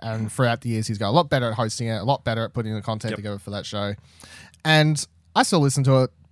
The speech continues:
Speaker 1: basically every week. Sometimes I have a couple episodes backed up, but, um, it's really no secret the Explosion Network was basically all, was basically formed because we were all Kinda Funny fans,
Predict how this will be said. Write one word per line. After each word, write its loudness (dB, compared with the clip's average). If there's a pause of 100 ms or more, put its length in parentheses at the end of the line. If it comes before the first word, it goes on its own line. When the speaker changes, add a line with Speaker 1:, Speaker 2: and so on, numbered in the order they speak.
Speaker 1:
basically 2
every 0
week. -2
Sometimes -4
I 0
have -2
a -6
couple -2
episodes -2 (520)
backed 0
up, 2
but, 4 (180)
um, 0 (320)
it's -6
really 4
no 6
secret 2
the 0
Explosion 0
Network -4
was 0
basically -2
all, 0 (320)
was -10
basically 0
formed -2
because -6
we -2
were -2
all 2
Kinda -2
Funny 6
fans, 4